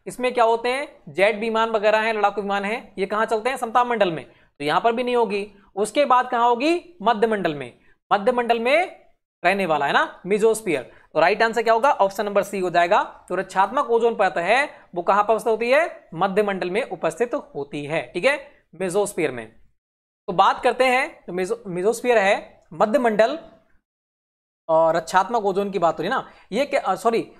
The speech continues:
जो ओजोन परत है ना, ओजोन परत है वो क्या रोकती है? सूर्य से आने वाली पराबैंगनी किरणों को रोकती है, ठीक है। और ये कहां उपस्थित है? मध्य मंडल में उपस्थित हो जाती है। नेक्स्ट क्वेश्चन की बात करते हैं। नेक्स्ट क्वेश्चन देखा है,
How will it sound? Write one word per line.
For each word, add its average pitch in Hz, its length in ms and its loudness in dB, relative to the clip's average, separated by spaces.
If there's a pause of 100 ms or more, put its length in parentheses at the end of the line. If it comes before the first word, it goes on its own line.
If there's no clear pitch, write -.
(160)
जो 285 80 0
ओजोन 247 480 4
परत 262 280 2
है 202 140 2
ना, 277 440 -4
ओजोन 233 400 0
परत 247 240 0
है 240 60 4
वो 226 100 0
क्या 233 140 2
रोकती 233 280 0
है? 269 200 0 (440)
सूर्य 294 220 2
से 302 180 2
आने 226 320 0
वाली 226 260 0
पराबैंगनी 208 580 2
किरणों 185 280 -4
को 262 500 0
रोकती 190 340 0
है, 135 320 -4
ठीक 196 120 -6
है। 285 260 0 (120)
और 175 100 0
ये 196 80 2
कहां 196 260 0
उपस्थित 214 260 -2
है? 311 380 -2
मध्य 175 260 0
मंडल 175 240 -4
में 160 120 -8
उपस्थित 165 380 -6
हो 220 80 -8
जाती 143 300 -4
है। 131 100 -12
नेक्स्ट 175 260 -4
क्वेश्चन 233 220 -8
की 214 80 -6
बात 214 200 2
करते 214 200 0
हैं। 254 280 -6 (480)
नेक्स्ट 254 260 0
क्वेश्चन 269 240 -6
देखा 240 240 2
है, 240 260 0